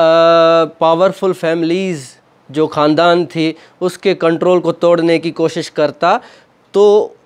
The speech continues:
उस पर क्राई होती, वो कर नहीं पाता क्योंकि, अ, वो मुंतखब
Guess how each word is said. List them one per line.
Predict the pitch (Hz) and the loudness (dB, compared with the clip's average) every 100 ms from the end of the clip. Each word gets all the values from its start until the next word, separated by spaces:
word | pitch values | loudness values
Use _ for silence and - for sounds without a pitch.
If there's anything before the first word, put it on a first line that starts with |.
| _ - | _ -8
उस | 190 - - | -8 -8 -2
पर | 190 | -2
क्राई | 180 - 180 190 165 | -2 -6 -2 0 0
होती, | 135 123 127 117 _ _ _ _ - _ _ 135 | -4 -8 -12 -18 _ _ _ _ -20 _ _ -4
वो | 175 185 | -2 0
कर | - 180 | -2 -2
नहीं | 165 156 147 180 | -2 -2 -2 -4
पाता | 175 120 - 95 - _ _ _ _ _ - | -4 -6 -6 -10 -12 _ _ _ _ _ -4
क्योंकि, | 175 170 180 202 | -2 0 2 2
अ, | 220 - _ _ 151 139 147 151 156 151 151 147 | 0 -10 _ _ -4 0 2 2 2 2 2 0
वो | 143 165 170 180 | 0 2 2 0
मुंतखब | 160 180 175 190 185 160 | -2 -4 -2 -4 -2 -6